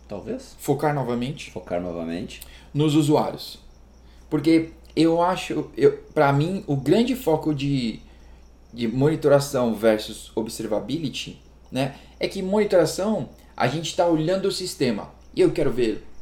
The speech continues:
Speaker 2: log, latência, como as coisas estão acontecendo e tudo mais. Mas observability, pra mim, é isso. O, o foco é ao contrário.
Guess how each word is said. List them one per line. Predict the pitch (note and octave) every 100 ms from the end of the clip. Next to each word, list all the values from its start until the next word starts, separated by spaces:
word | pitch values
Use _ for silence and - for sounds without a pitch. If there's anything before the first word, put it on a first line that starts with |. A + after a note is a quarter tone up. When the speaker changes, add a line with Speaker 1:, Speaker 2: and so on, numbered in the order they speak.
| - -
Speaker 2:
log, | B2+ C#3+ C3+ C3 A2+ A#2+ G#2+ G2+ - -
latência, | A2 G#2+ - D3 C3 A2+ - A#2 G2+
como | D3 C3
as |
coisas | C3+ A#2+
estão | A#2+
acontecendo | A2+ A2+ A2 A2+ C3+ C#3 C3+ B2
e |
tudo | A#2+ C3+
mais. | A2 - - - - - - - - - -
Mas | B2 B2+
observability, | E3 E3 F3 E3+ C3+ D#3 D#3+ -
pra | - D3
mim, | C3+ D3+ F3+ F#3+ - - - -
é | C#3
isso. | C#3+ A#2 - - -
O, | C#3+ - - - -
o | C3
foco | - - G#3 G#3+ G3
é |
ao | F#3+
contrário. | G#3 - E3 A#2+ E2+